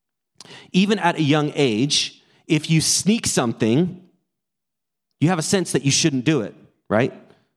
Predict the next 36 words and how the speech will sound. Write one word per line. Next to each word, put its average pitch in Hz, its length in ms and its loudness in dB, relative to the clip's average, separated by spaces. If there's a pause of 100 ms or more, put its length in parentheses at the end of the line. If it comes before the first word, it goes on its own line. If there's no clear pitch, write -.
(640)
Like, - 140 -6
you - 60 -4
kinda 151 180 2
wanna 139 180 0
hide 123 420 0 (2000)
or 135 180 2
if - 300 -10
your 131 160 0
parents 156 280 -2
ask 151 220 2
you 135 60 0
something, 131 280 0
even 165 220 4
at 131 80 -4
your 139 120 2
one 135 180 2
years 131 140 2
old, 131 160 0
"Did 127 240 0
you 185 120 4
throw 175 240 0
the 165 100 0
spaghetti 147 580 0
on 135 180 4
the 135 60 4
wall?" 131 720 0 (3500)
There's - 160 -2
something 170 320 -2
in 226 100 0
you 175 80 2
you 139 60 2
don't 139 140 0
know 135 60 -2
how 156 120 0
to 165 40 -4
answer. 208 500 -2